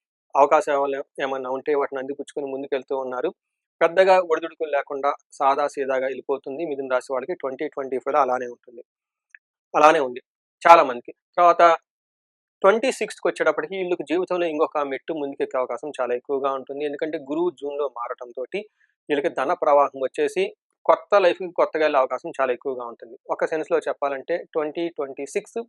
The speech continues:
చాలా బెటర్గా ఉండే ఇయర్ మిథున రాశి వాళ్ళకి. మనం వివరాలు డీటెయిల్‌గా తెలుసుకుందాము. ఫస్ట్, ఈ రాశిలో ఉన్న వాళ్ళకి మృగశిర మూడు, నాలుగు పాదాలు, ఆరుద్ర ఒకటి, రెండు, మూడు, నాలుగు పా-, పాదాలు, పునర్వసు ఫస్ట్ వన్, టూ పాదాలంతా మిథున రాశిలో ఉంటారు.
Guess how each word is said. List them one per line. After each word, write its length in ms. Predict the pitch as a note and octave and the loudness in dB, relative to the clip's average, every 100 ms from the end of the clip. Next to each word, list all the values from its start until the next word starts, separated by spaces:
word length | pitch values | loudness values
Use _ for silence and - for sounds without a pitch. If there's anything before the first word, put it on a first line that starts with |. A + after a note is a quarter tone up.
| _ _ _ _ _ - | _ _ _ _ _ -2
చాలా 260 | D3 D3 F3 | 4 6 6
బెటర్గా 380 | D#3+ - C#3 C3 | 4 2 0 0
ఉండే 240 | B2+ B2+ | -2 -4
ఇయర్ 220 | C#3 C#3 D#3+ | -4 -6 -8
మిథున 260 | C3 - | -10 -8
రాశి 200 | A#2+ - | -8 -6
వాళ్ళకి. 280 | C3 A2+ - - _ _ _ _ - | -10 -10 -14 -20 _ _ _ _ 0
మనం 140 | F3 | 2
వివరాలు 380 | E3 E3+ G3+ F#3+ F3+ | 4 6 8 8 2
డీటెయిల్‌గా 460 | D3+ - E3 D#3+ - | -2 0 0 0 -2
తెలుసుకుందాము. 540 | D3 B2+ - C3+ C3+ G3+ | -6 -6 -8 -6 -4 -2
ఫస్ట్, 300 | - F3+ - G#3+ | 0 0 0 -2
ఈ 120 | E3 | 2
రాశిలో 360 | E3+ D#3 - F3 | 6 6 4 0
ఉన్న 140 | D3 | 2
వాళ్ళకి 220 | C#3+ C#3 C#3 | 0 0 -2
మృగశిర 360 | C#3+ C#3+ E3 | -2 0 -2
మూడు, 220 | D3 C#3 D3 | -2 -2 0
నాలుగు 260 | C3+ B2+ | 0 -2
పాదాలు, 340 | B2+ B2 B2 C3+ | -2 -2 -2 2
ఆరుద్ర 340 | C3 D#3 D3+ | 2 4 4
ఒకటి, 240 | D3+ C#3+ D3 | 2 2 -2
రెండు, 180 | C#3+ C#3+ | -8 -16
మూడు, 160 | C#3 | -20
నాలుగు 260 | C3+ B2+ - | -18 -16 -6
పా-, 240 | C3 C3 | -4 -4
పాదాలు, 320 | B2 B2 B2 B2+ | -4 -4 -6 -4
పునర్వసు 480 | D3 D3+ D3+ - D3 | 0 2 2 -2 -6
ఫస్ట్ 260 | C#3+ - D#3+ | -6 -6 0
వన్, 200 | D3 D3+ | 0 0
టూ 120 | D#3 | -6
పాదాలంతా 440 | C#3+ C3+ C3+ C3 G3 | -4 -4 -4 -8 -8
మిథున 240 | D#3 C#3+ | -6 -4
రాశిలో 300 | C3 A#2+ D#3 | -4 -4 -8
ఉంటారు. 300 | B2 - A#2+ | -10 -16 -20